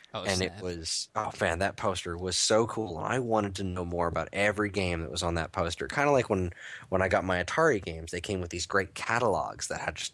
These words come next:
Speaker 2: you know, "Here's a catalog of all these games that we publish," and it's just super cool stuff. And I remember looking at Metroid and thinking, "Wow, that game looks really cool." And then seeing them in the, seeing the game in the pages of Nintendo Power and just seeing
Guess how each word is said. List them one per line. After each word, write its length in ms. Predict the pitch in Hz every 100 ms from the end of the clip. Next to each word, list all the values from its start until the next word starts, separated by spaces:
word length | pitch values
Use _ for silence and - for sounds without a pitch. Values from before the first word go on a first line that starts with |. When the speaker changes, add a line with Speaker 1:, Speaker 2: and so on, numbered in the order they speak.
| _
Speaker 2:
you 60 | 87
know, 80 | -
"Here's 280 | 98 92 -
a 20 |
catalog 460 | 131 139 107 87
of 80 | 80
all 120 | 82
these 200 | 87 95
games 280 | 104 123 110
that 60 | 95
we 120 | 95
publish," 440 | - 95 82 80
and 180 | 85 82 - - - - -
it's 220 | 101 -
just 140 | - -
super 340 | - 127 104
cool 240 | - 92
stuff. 320 | 85 - 78 87
And 80 |
I 40 | 87
remember 280 | 107 113 92
looking 280 | 95 101
at 100 | 87
Metroid 400 | 90 90 - 78
and 100 | 76 -
thinking, 180 | 85 -
"Wow, 260 | - - - -
that 220 | - -
game 220 | 98 87
looks 280 | 87 - -
really 280 | 95 85 82
cool." 460 | - 92 85 73 - - -
And 100 | 92
then 120 | 101 98
seeing 400 | - 98 90 87
them 120 | 87
in 100 | 82
the, 100 | 73 -
seeing 320 | - 104 95
the 140 | 90
game 220 | 87 95 87
in 60 |
the 60 | 82
pages 340 | - 104 90
of 100 | 90
Nintendo 440 | 82 82 113 117 95
Power 320 | 87 85 80
and 100 | 80
just 180 | 82 -
seeing 380 | 117 101 85